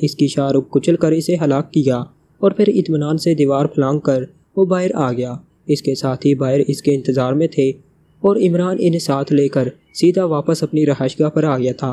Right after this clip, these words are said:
रास्ते में इसने कोठी के अंदर होने वाली तमाम कार्रवाई के बारे में अपने साथियों को मुख्तसर तौर पर बता दिया था। "इमरान साहब,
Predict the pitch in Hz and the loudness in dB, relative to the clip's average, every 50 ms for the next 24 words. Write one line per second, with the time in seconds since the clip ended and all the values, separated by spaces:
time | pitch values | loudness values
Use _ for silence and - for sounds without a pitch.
0 | 131 - _ _ _ _ _ - 147 139 151 - - 202 208 202 202 - 180 175 | -6 -10 _ _ _ _ _ 0 0 0 -2 -2 -4 -4 -4 -2 0 0 -2 0
1 | - 180 175 170 - 151 147 - 160 160 170 156 - 151 147 139 175 151 131 139 | 0 -2 -2 0 0 0 0 0 -2 -2 -2 -2 0 -2 0 0 0 0 0 0
2 | 139 143 165 170 165 156 143 135 - - - _ _ _ - 160 165 175 190 196 | 0 2 2 2 4 4 2 2 0 -4 -12 _ _ _ 0 2 2 2 0 -2
3 | 190 - 180 165 147 139 143 143 147 - 175 160 147 139 139 147 151 156 170 165 | -2 -2 -2 0 0 2 0 0 2 2 2 0 2 0 0 0 0 0 0 0
4 | 160 156 - 156 156 - 139 131 127 - - 151 156 151 143 131 127 - - _ | -2 -2 0 -2 0 0 -2 -2 -2 0 0 0 2 2 2 0 0 -4 -8 _
5 | _ _ _ 170 170 - - 185 165 - 185 190 185 - 180 170 165 151 185 185 | _ _ _ -4 -4 0 0 0 2 4 2 2 2 4 4 4 4 4 2 0
6 | 170 165 160 143 131 131 127 127 135 131 - 143 127 127 131 - _ _ _ _ | 0 0 0 0 -2 0 0 0 0 -2 -2 -2 -4 -4 -6 -10 _ _ _ _
7 | - 165 156 147 139 147 165 175 - - 143 127 127 - | 0 2 2 2 2 0 -2 -2 0 2 2 2 2 0